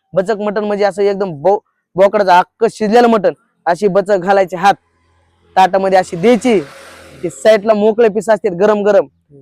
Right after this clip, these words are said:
Speaker 1: आणि एकदम चुलीवरचा काळा रस्सा मारायचा, ते एकदम एका प्लेटमध्ये द्यायचा आणि साईडला दिल्याचं त्याचं एकदम बचक मटण खाल्लं की एकदम सुखरूप माणूस झाल्यामुळे असं आनंद होतो त्याला खाल्लं की.
Speaker 2: लांबून लांबून लोक तुमच्याकडे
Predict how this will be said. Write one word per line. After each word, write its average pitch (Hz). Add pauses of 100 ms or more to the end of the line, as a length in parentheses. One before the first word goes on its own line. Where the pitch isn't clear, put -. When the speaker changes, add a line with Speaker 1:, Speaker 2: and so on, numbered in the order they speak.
Speaker 1:
आणि 175
एकदम 190
चुलीवरचा 196
काळा 185
रस्सा 180
मारायचा, 180
ते 170
एकदम 175
एका 170
प्लेटमध्ये 175
द्यायचा 175 (480)
आणि 175
साईडला 208
दिल्याचं 202
त्याचं 185
एकदम 185
बचक 202
मटण 190
खाल्लं 196
की 185
एकदम 190 (440)
सुखरूप 247
माणूस 233
झाल्यामुळे 208
असं 196
आनंद 220
होतो 202
त्याला 175
खाल्लं 165
की. 139 (460)
Speaker 2:
लांबून 196
लांबून 214
लोक 208
तुमच्याकडे 196